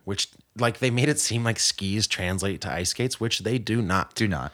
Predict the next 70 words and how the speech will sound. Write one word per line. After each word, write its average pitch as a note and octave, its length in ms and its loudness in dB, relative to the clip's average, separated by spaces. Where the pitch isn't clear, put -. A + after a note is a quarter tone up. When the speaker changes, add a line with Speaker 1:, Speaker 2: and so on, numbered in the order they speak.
Speaker 1:
Like, A2+ 120 0
they B2+ 80 4
even, B2+ 160 2
she, A2+ 120 -2
she C3 160 2
starts A#2 220 0
picking A2+ 220 0
up G2+ 80 -2
speed G#2+ 220 0
on F#2+ 120 0
the G2+ 80 0
ice, G#2+ 180 0
and G#2 60 0
it's, F2+ 80 -2
like, E2+ 120 -8
flashing G2+ 360 2
back G2 160 2
to - 80 0
her F2 60 2
skiing G#2 260 0
Speaker 2:
And G#2 80 4
Speaker 1:
days. G#2+ 100 6
Speaker 2:
she's - 60 2
Speaker 1:
Like, - 120 2
Speaker 2:
all B2 80 6
Speaker 1:
"What C#3+ 100 6
Speaker 2:
of G3 40 4
Speaker 1:
are - 20 2
Speaker 2:
a - 20 2
Speaker 1:
you G#3+ 60 0
doing?" C#3 360 2
Speaker 2:
all F#3 60 2
of F3 60 0
a - 20 0
Speaker 1:
Like, D#3+ 80 4
Speaker 2:
sudden, C#3+ 200 4
she's C3 220 2
skating - 600 2
backwards. B2+ 640 0
Speaker 1:
Yeah, G#2+ 160 6
it's - 100 0
like, A2+ 160 0
all C3+ 100 -4
right, A2+ 260 2
it's F2 120 -4
like G2 100 -4
a F#2 40 -2
swimming G#2 320 0
movie. G2+ 140 -2
She's, F#2 100 0
like, F#2 100 -2
swimming G2 300 0
laps, F2+ 320 0
and F2+ 100 0
then, F2+ 80 0
ah, A#2 140 4
and A2 100 2
then A2 120 0
it - 100 -4
cuts - 160 0
to G2+ 80 0
a F#2 60 -2
trampoline G2 540 -4
'cause E2 160 -6
these A2 140 -6
are F2 40 -8
the E2+ 120 -10
same D2+ 280 -2
activities. D#3+ 460 -8
Speaker 2:
Yeah, G#2 300 4